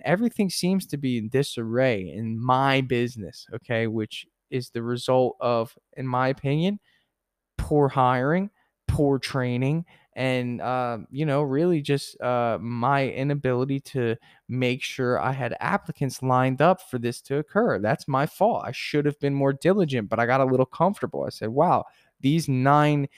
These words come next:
individuals are perfect right now. I didn't see this coming." And usually that's how it goes, guys, is you don't see these things coming. And when they come, they come hard.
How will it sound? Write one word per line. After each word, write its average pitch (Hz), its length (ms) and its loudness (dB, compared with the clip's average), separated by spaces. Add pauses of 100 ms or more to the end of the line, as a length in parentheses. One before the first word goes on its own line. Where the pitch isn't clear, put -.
(180)
individuals 139 560 2
are 110 100 -2
perfect 165 540 0
right 117 260 -2
now. 120 320 -2 (380)
I 135 60 0
didn't 131 220 -2
see - 400 0
this 139 240 0
coming." 151 560 -2
And 120 140 -2
usually 165 360 4
that's 139 240 4
how 131 220 2
it 90 100 -8
goes, 143 260 4
guys, 98 300 0
is 113 140 -4
you 120 80 -4
don't 139 240 2
see 156 360 -4
these 120 220 -4
things 113 240 -6
coming. 131 560 2 (280)
And 135 120 0
when 131 140 2
they 110 120 0
come, 175 360 0
they 110 80 -4
come 127 220 -6
hard. 139 400 -6